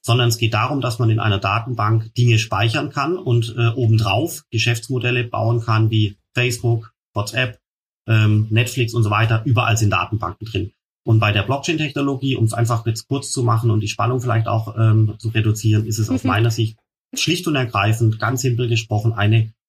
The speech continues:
Speaker 1: Registertechnologie. Alles, was sich sinnvollerweise in einem Register führen lassen kann, lässt sich grundsätzlich potenziell in einem Blockchain-System abspeichern.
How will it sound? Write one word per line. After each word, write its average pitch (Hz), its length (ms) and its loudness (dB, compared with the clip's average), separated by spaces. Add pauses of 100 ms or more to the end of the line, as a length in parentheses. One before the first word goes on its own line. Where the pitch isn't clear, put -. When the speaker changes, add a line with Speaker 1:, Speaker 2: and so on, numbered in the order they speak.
(220)
Speaker 1:
Registertechnologie. 110 1080 0 (600)
Alles, 170 320 -2
was 127 200 0
sich 117 260 -2
sinnvollerweise 131 800 0
in 113 60 2
einem 110 260 4
Register 113 440 0
führen 170 320 -2
lassen 135 280 -4
kann, 127 360 -2 (380)
lässt 117 280 0
sich 123 280 -2 (200)
grundsätzlich 123 680 0 (200)
potenziell 117 640 2
in 107 140 -2
einem 107 240 2
Blockchain-System 104 720 -2
abspeichern. 131 760 -4